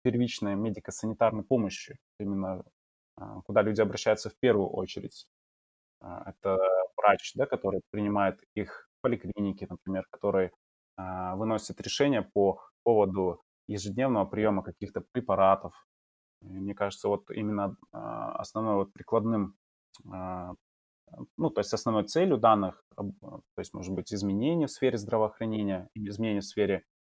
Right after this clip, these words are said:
обучения должны быть специалисты первого порядка. Те, кто каждый день работает с пациентами, каждый день делают назначения,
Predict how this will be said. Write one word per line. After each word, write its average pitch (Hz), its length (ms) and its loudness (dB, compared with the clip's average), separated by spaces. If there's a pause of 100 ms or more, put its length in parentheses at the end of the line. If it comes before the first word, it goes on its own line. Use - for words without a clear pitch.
(160)
обучения 117 760 0
должны 110 340 -4
быть 101 160 -4
специалисты - 880 -4 (580)
первого 101 260 6
порядка. 92 500 0 (200)
Те, 156 160 4
кто - 400 2 (340)
каждый 143 340 6
день 127 200 4
работает 101 400 4
с - 40 -12
пациентами, 104 680 -2
каждый 110 340 -2
день 107 180 -2
делают 107 320 2
назначения, 101 760 -2